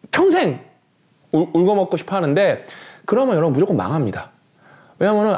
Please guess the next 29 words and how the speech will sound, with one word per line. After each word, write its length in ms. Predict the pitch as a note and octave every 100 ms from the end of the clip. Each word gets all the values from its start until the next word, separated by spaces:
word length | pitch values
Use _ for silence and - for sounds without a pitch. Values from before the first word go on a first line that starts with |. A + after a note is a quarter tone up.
| -
미래에는 420 | D3+ G#3+ A#3+ A3
불확실성이 540 | F#3 A3+ A3+ A3 G#3 F3+
잔뜩 260 | D#3 F3+
놓여 260 | C#3 D3 D#3+
있고 320 | B2+ - E3+
경쟁자가 640 | - C3+ F#3 A3 G3+ F#3 B2
있고 580 | A2 - F3+ D3 A2+ -
뭐 160 | C#3+
어떤 380 | B2+ F#3+ - C#4
근데 180 | E3 D#3
내부적 420 | C3 F3+ G#3 G#3+
문제가 340 | D#3 D3 D#3+ D3+
터질 200 | F#3+ G#3
수도 220 | G3+ D3
있고 240 | A#2+ D#3
뭐 100 | C3+
코로나가 380 | - B3+ C#4 C4
올 160 | E3+ C3
수도 160 | C3+
있고 360 | A#2+ F3+ D#3 - - - - - -
그러니까 240 | G3 F3
여러분이 240 | G#3+ A3
항상 600 | G3+ D#4+ F4 F4 D#4 D4+
변할 260 | - E3 F#3+
수 100 | D3
있어야 200 | C3+ C#3+
되는데 400 | A#2 A2+ C#3 D3+
그러니까 320 | B2 E3 E3
저는 400 | B2+ F3 A#3 D#3+